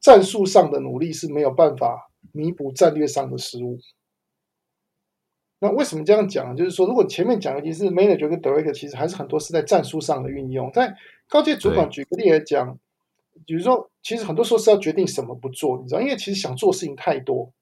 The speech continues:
Speaker 1: 那你，你必须决定说，你必须了解到
Speaker 2: 取舍，嗯。
Speaker 1: 取舍，对。然后还有，比如说，举个例来讲好了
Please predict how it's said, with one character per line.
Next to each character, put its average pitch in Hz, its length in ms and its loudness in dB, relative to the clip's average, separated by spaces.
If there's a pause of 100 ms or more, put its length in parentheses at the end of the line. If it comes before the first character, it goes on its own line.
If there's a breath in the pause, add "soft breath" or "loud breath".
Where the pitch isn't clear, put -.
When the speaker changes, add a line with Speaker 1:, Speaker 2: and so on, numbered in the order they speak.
(400)
Speaker 1:
那 196 340 4 (200)
你， 160 180 -8
你 160 80 -16
必 240 100 -14
须 269 120 -16
决 170 180 -4
定 208 140 -4
说， 190 320 2 (100)
你 156 160 -6
必 220 100 -8
须 240 120 -2
了 175 160 8
解 214 120 -2
到 165 160 6
Speaker 2:
取 104 140 4
舍， 85 400 -2 (160)
嗯。 85 240 -8 (160)
Speaker 1:
取 175 200 -4
舍， 165 340 2
对。 143 340 6
然 143 220 0
后 185 340 -2 (380)
还 - 160 6
有， 247 180 6
比 - 160 -6
如 175 60 0
说， 226 220 2
举 151 140 -8
个 170 60 2
例 220 120 4
来 165 60 6
讲 131 160 -2
好 127 80 -4
了 131 160 -4